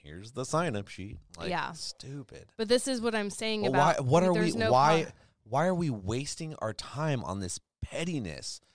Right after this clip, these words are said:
Speaker 1: Like, come on, people.
Speaker 2: Because we
Speaker 1: Get it
Speaker 2: need
Speaker 1: together.
Speaker 2: We're wasting time because we have to prove ourselves right.
Speaker 1: Bull, who cares if we're
Speaker 2: I'm
Speaker 1: right or
Speaker 2: just,
Speaker 1: wrong?
Speaker 2: but I'm saying this
Speaker 1: I'm
Speaker 2: is
Speaker 1: just
Speaker 2: the
Speaker 1: saying.
Speaker 2: cycle, the
Speaker 1: This is
Speaker 2: limiting belief,
Speaker 1: I know.
Speaker 2: like,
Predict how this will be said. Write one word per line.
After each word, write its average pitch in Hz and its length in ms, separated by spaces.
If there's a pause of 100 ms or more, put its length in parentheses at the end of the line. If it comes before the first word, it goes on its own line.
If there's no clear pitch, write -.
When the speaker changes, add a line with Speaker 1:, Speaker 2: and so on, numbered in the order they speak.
(200)
Speaker 1:
Like, 117 220
come 160 200
on, 123 180
people. 92 320
Speaker 2:
Because 240 320
we 226 120
Speaker 1:
Get 135 100
it 214 100
Speaker 2:
need 220 60
Speaker 1:
together. 120 640
Speaker 2:
We're 208 160
wasting 262 480
time 240 320
because 202 200
we 180 120
have 190 340
to 202 80
prove 190 300
ourselves 175 500
right. 160 260 (280)
Speaker 1:
Bull, 151 300
who 139 180
cares 160 480
if 117 120
we're 107 100
Speaker 2:
I'm 92 60
Speaker 1:
right 95 220
or 90 40
Speaker 2:
just, 90 120
Speaker 1:
wrong? 73 240
Speaker 2:
but 233 180
I'm 247 160
saying 233 380
this 185 100
Speaker 1:
I'm 208 120
Speaker 2:
is 202 60
Speaker 1:
just 202 120
Speaker 2:
the 208 60
Speaker 1:
saying. 208 100
Speaker 2:
cycle, 190 500
the 196 140
Speaker 1:
This 208 120
is 220 60
Speaker 2:
limiting 226 360
belief, 196 440
Speaker 1:
I 214 140
know. 202 100
Speaker 2:
like, 190 320